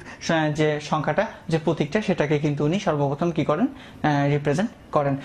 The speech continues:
তো এইভাবে আস্তে আস্তে সংখ্যা পদ্ধতির, আহ, উন্নতি সাধন হয়। এরপরে যে বিষয়টা আসে সেটা হচ্ছে যে বাইনারি সংখ্যা পদ্ধতি,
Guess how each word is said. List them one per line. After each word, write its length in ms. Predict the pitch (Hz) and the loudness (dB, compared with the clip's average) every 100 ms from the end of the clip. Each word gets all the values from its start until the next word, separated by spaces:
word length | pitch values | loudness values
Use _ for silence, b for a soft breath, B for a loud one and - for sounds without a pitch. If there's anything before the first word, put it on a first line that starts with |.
| B - | B 0
তো 60 | |
এইভাবে 320 | 269 277 294 | 2 2 2
আস্তে 280 | 269 240 - | 2 2 0
আস্তে 180 | 247 262 | 0 0
সংখ্যা 300 | - 226 240 | 0 0 2
পদ্ধতির, 520 | 233 208 220 233 220 B B | 2 2 0 0 -2 B B
আহ, 400 | 190 185 180 185 | 0 2 2 2
উন্নতি 280 | 190 196 190 | 2 2 0
সাধন 300 | - 185 185 | 0 0 0
হয়। 160 | 175 185 B - | 0 -2 B 0
এরপরে 520 | 208 214 208 196 202 B B | 0 2 0 2 0 B B
যে 180 | 170 202 | 0 2
বিষয়টা 500 | 196 202 196 196 190 - - | 2 0 0 0 0 -6 -4
আসে 300 | 180 175 170 | -2 0 -2
সেটা 240 | - 190 | -2 0
হচ্ছে 220 | 202 - 160 | 0 0 0
যে 100 | 165 | 2
বাইনারি 380 | 185 190 202 | 2 0 -2
সংখ্যা 300 | 202 190 175 | -2 -2 -2
পদ্ধতি, 400 | 160 156 147 202 | 0 -2 -2 -4